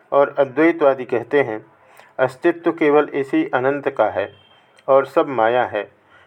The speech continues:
किसी की कोई तात्विक सत्ता नहीं। कोई भी जड़ वस्तु क्यों न हो, उसमें जो यथार्थ सत्ता है, वही, वह यही ब्रह्म है। हम यही ब्रह्म हैं, और नाम रूप आदि जितने हैं, सब माया है।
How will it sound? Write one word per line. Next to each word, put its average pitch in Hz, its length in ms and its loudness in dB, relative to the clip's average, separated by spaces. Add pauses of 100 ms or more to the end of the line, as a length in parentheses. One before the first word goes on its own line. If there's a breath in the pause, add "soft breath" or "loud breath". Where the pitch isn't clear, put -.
(140)
किसी 151 280 2
की 170 200 -2
कोई 151 280 0
तात्विक 143 540 0
सत्ता 120 360 0
नहीं। 104 280 -8 (640 soft breath)
कोई 160 260 4
भी 165 180 -2
जड़ 147 260 2
वस्तु 139 400 0
क्यों 135 260 0
न 143 40 -2
हो, 110 320 -2 (540 soft breath)
उसमें 143 380 2
जो 160 300 2
यथार्थ 139 720 0
सत्ता 139 440 0
है, 139 200 0
वही, 127 400 -6 (100)
वह 131 220 2
यही 120 300 -2
ब्रह्म 120 300 -4
है। 101 320 -12 (760 soft breath)
हम 151 180 0
यही 151 240 4
ब्रह्म 151 340 0
हैं, 107 280 -8 (280)
और 127 140 2
नाम 131 380 0
रूप 147 340 -2
आदि 127 240 2
जितने 131 420 -2
हैं, 110 260 -2 (400 soft breath)
सब 143 120 4
माया 117 340 2
है। 104 220 -4